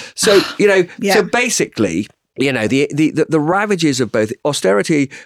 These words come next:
Speaker 1: from two thousand and ten and then inflation more recently, it's done so much harm to,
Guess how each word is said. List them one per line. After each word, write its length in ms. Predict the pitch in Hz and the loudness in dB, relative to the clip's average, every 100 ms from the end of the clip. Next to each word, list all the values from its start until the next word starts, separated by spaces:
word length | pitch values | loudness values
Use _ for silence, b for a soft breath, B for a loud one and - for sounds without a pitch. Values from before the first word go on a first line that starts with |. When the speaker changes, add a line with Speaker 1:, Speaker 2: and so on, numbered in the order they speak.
| _ | _
Speaker 1:
from 180 | 127 | -4
two 140 | 127 139 | 0 0
thousand 260 | 123 120 110 | 0 0 -2
and 60 | |
ten 220 | 110 131 | 0 0
and 100 | 113 | 0
then 140 | 117 120 | 0 0
inflation 480 | 110 - 139 - 117 | 0 -2 -2 -2 0
more 160 | 117 | 2
recently, 420 | 113 135 - 98 - | 2 -2 -2 -2 -2
it's 120 | 202 | -4
done 200 | 233 214 | -4 -2
so 420 | - - 214 214 | -2 0 2 2
much 220 | 202 185 | 2 0
harm 340 | 185 175 120 - - _ | 0 -2 -2 -6 -16 _
to, 440 | - 135 123 120 | -2 0 2 0